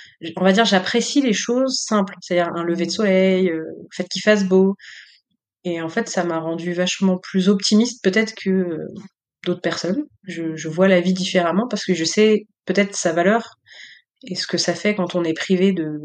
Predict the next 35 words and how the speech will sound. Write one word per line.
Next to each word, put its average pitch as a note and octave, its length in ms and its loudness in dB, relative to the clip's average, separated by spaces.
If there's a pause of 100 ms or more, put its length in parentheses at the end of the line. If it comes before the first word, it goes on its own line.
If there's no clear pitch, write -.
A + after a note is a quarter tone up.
(220)
voilà, E3+ 260 -2 (240)
juste - 400 -6 (180)
se - 200 2
déplacer, G#3 600 4 (200)
on F#3+ 80 -2
se F#3+ 100 -2
rend F3+ 120 0
pas F#3+ 160 4
compte A#3+ 200 -2
parce - 160 -4
que - 80 -6
quand F3+ 240 -4
on F3+ 60 -2
le F#3 40 -2
fait F3+ 120 2
tous G3 160 0
les G3 80 6
jours, G#3 300 4 (580)
c'est - 200 -6
normal. G#3 460 0 (920)
Mais F#3 80 4
quand F#3 200 0
on F#3+ 80 6
est F3+ 80 4
privé G#3+ 300 2
de F#3+ 100 4
certaines F3+ 360 0
choses, B3 200 0 (800)
euh, E3 260 0
on E3 120 -2
comprend F#3+ 340 -4
que, F#3 140 -8
bah, D#3 100 -6
en D#3 60 -8
fait, - 140 -8